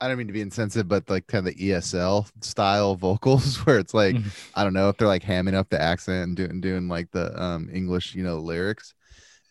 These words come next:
Speaker 1: And that kinda gives it a kind of detached, robotic kinda vibe to it as well.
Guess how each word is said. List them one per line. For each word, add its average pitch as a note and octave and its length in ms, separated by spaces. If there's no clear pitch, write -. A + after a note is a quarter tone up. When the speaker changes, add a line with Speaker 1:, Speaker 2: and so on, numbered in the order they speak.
Speaker 1:
And A#2+ 140
that B2 220
kinda A#2+ 360
gives G2+ 360
it G#2 140
a F#2+ 640
kind G2 320
of F2+ 140
detached, - 800
robotic G2 560
kinda G#2+ 220
vibe G#2 320
to A2 180
it G2 60
as F2 180
well. F#2+ 640